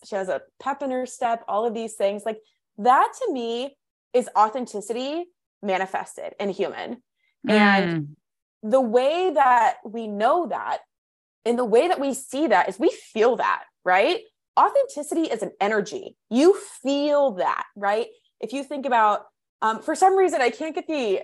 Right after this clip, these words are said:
Speaker 1: example of gay pride parades out of my head. Like
Speaker 2: <laughs>
Speaker 1: those people who are so authentically loving every single, like,
Speaker 2: Yes.
Speaker 1: second of the,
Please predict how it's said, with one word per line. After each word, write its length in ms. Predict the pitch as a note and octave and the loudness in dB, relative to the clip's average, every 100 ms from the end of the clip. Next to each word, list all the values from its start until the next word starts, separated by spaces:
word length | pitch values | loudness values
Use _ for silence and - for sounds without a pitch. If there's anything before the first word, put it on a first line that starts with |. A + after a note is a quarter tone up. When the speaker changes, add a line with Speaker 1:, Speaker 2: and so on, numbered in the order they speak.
| B3 | -2
Speaker 1:
example 380 | G#3+ A#3 A#3 C4+ | 2 2 2 -2
of 100 | F#3 | 0
gay 160 | G3 | 0
pride 400 | A3 - E3+ G#3 | 0 -2 -2 -2
parades 320 | - A3 C4 A3+ | -4 -4 -4 -2
out 140 | A#3 | -2
of 100 | C#4 | -2
my 100 | C4 | -4
head. 320 | C#4+ C#4 D4 D#4 | -4 0 0 0
Like 160 | B3 A3+ | 2 2
Speaker 2:
<laughs> 100 | G#3+ | 4
Speaker 1:
those 400 | - C4+ D4+ G4 - | 6 6 6 2 -4
people 340 | D#4 D4+ B3+ A3 | -12 -8 -8 -8
who 80 | C#4+ | -6
are 120 | B3+ | -6
so 500 | C4 - D#4+ C#4+ E4 | -6 -4 0 2 2
authentically 560 | - E4+ C#4 C4+ - D#4 | 2 0 -2 -4 -6 -6
loving 440 | A#3+ G#3 G#3+ B3 - | -4 -2 0 -2 -2
every 200 | G#3+ C4+ | -6 -6
single, 220 | D4+ C4+ | -6 -4
like, 60 | G#3+ | 2
Speaker 2:
Yes. 320 | G3 F3 D3+ | 2 2 0
Speaker 1:
second 220 | D#4+ E4+ - | -4 -4 -6
of 120 | B3+ | -6
the, 140 | B3+ | -6